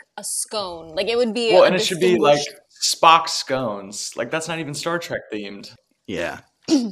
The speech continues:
Speaker 3: Yeah, I know. I know. Well, to get into space, uh, you have to, <laughs> to do those early shoots at eleven A M, you have to have
Speaker 2: Yeah.
Speaker 3: your <laughs> caffeinated muffins.
Speaker 1: And I, I prefer a cookie 'cause then you could, like, grab the cookie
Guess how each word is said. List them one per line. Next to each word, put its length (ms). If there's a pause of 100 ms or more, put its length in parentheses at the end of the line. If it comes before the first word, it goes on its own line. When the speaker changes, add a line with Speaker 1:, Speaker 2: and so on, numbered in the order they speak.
(240)
Speaker 3:
Yeah, 260
I 160
know. 540 (160)
I 80
know. 120
Well, 280
to 100
get 140
into 160
space, 420
uh, 80
you 200
have 240
to, 200
<laughs> 280
to 100
do 200
those 280 (160)
early 400
shoots 560
at 320 (200)
eleven 480
A 200
M, 320
you 180
have 300
to 100
have 80
Speaker 2:
Yeah. 280
Speaker 3:
your 60
<laughs> 20
caffeinated 1000
muffins. 360 (160)
Speaker 1:
And 120
I, 100 (100)
I 200
prefer 460
a 100
cookie 420
'cause 200
then 180
you 80
could, 160
like, 260
grab 480
the 140
cookie 680